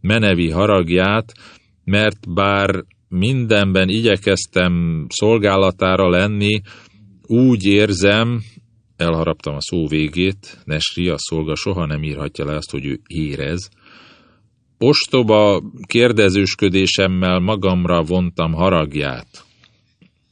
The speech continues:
Óvatosan felnéztem, Menevi vajon észreveszi-e, hogy hibáztam. Isteni barátom arca azonban megenyhült. Lám, a szolga is beismeri bűnösségét.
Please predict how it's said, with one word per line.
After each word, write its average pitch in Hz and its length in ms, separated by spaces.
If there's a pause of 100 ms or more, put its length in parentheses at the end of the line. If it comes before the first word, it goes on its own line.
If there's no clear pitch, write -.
(1040)
Óvatosan 80 460
felnéztem, 82 720 (400)
Menevi 85 380
vajon 82 320
észreveszi-e, 78 880
hogy 85 200
hibáztam. 67 840 (760)
Isteni 85 440
barátom 85 460
arca 87 360
azonban 80 400
megenyhült. 69 840 (260)
Lám, 80 500
a 98 120
szolga 80 420
is 92 180
beismeri 80 540
bűnösségét. 65 1000